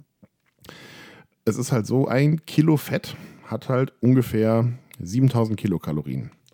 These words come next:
Ähm, eigentlich neuntausend, aber wenn man jetzt sagt, okay, zweitausend sind der Grundumsatz, äh, müsste ich halt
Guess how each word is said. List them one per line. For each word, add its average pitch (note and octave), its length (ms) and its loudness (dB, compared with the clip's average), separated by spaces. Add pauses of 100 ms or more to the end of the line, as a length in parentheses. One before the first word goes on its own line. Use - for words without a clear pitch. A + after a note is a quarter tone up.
(100)
Ähm, D#2+ 260 -6 (440)
eigentlich G2 500 -2
neuntausend, C3+ 920 0
aber G2+ 220 -2
wenn G#2 80 -2
man G2 140 -2
jetzt F2+ 160 -6
sagt, F#2+ 240 -6
okay, - 200 -6
zweitausend G2+ 600 -6
sind F#2 160 -6
der D#2+ 80 -4
Grundumsatz, C3+ 720 0 (520)
äh, A2+ 160 4
müsste A#2 380 4
ich - 140 -6
halt A2 260 -2